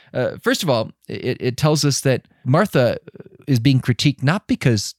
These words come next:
she was serving. It's not, you know, she needed to cook the meal. She needed to serve.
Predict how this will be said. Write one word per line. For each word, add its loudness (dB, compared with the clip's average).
she -4
was -2
serving. 0
It's -2
not, 0
you -8
know, -6
she -2
needed 0
to 0
cook 0
the 2
meal. 4
She 0
needed 0
to 2
serve. 2